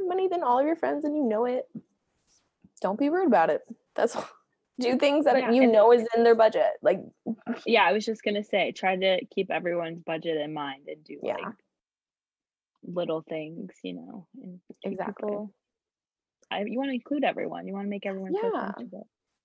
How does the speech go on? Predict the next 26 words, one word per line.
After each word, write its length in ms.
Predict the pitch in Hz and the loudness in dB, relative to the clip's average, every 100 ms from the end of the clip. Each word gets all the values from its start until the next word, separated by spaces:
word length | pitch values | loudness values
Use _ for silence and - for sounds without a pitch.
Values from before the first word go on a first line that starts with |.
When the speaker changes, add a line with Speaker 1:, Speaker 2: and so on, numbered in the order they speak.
| _ | _
Speaker 2:
and 100 | 196 | -18
Speaker 1:
And 80 | 180 - 208 277 | -18 -10 -6 -4
you 80 | |
Speaker 2:
inclusive. 0 | |
Speaker 1:
want 200 | 320 330 - _ _ - _ _ _ - | -4 -6 -10 _ _ -20 _ _ _ -18
to 140 | - | -8
maximize 680 | 262 269 302 269 262 254 269 _ | -6 -6 -10 -12 -12 -12 -16 _
how 60 | 247 | -10
many 180 | 269 277 | -8 -8
friends 220 | 302 311 | -8 -8
you're 80 | 247 | -8
keeping. 640 | - 233 - - 214 214 _ _ _ - | -8 -12 -10 -14 -14 -16 _ _ _ -10
Oh, 600 | 330 370 - - - 226 - _ _ _ _ _ - | -8 -8 -10 -12 -14 -18 -20 _ _ _ _ _ -14
kidding. 160 | - | -10
Speaker 2:
That's 200 | 196 - | -10 -10
true. 260 | - 233 202 - _ _ _ 220 | -8 -6 -6 -10 _ _ _ -14
Speaker 1:
But 420 | 202 - - - | -6 -4 -6 -8
it's 920 | 220 _ _ _ _ _ _ _ _ | -16 _ _ _ _ _ _ _ _
important 320 | 311 - 165 202 | 0 2 2 2
Speaker 2:
Yeah. 80 | 208 | -2
Speaker 1:
just 240 | - 220 - | -4 -8 -2
to 340 | 202 208 226 - 214 220 - _ _ _ 220 - | -2 0 -6 -8 -16 -18 -20 _ _ _ -10 -6
not 380 | 196 175 175 - | -2 0 2 0
be 120 | 190 | 0
rude. 340 | 202 220 233 - - - - | 2 2 0 -4 -12 -6 -4
<laughs> 460 | 254 294 294 - | 0 0 0 -4